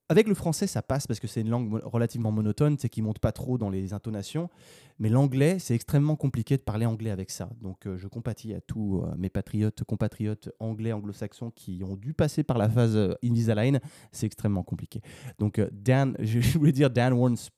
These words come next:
Dan. <laughs> Oh mec, tu vas te foutre de ma gueule ! Oh, c'est un truc de ouf. Je crois que j'aurais dû les enlever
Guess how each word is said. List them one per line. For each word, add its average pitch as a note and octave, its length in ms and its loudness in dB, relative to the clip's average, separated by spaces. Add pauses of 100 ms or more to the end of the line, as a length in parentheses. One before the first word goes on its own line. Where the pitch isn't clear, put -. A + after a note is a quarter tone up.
Dan. C#3 460 0
<laughs> - 40 -2 (1400)
Oh C#4 140 10
mec, D#4 240 8
tu C4 80 -6
vas G#3+ 140 6
te A3 200 2
foutre D4+ 320 -2
de C#4+ 100 -2
ma C4+ 180 6
gueule ! C4 400 8 (1000)
Oh, F#3+ 80 -4
c'est - 140 -6
un B2+ 100 -2
truc B2 220 -12
de C#3+ 80 2
ouf. D#3 180 0
Je C#3+ 60 -4
crois F3+ 140 0
que D#3+ 80 -2
j'aurais C3+ 160 4
dû A#2 100 4
les A#2 180 4
enlever D3+ 320 4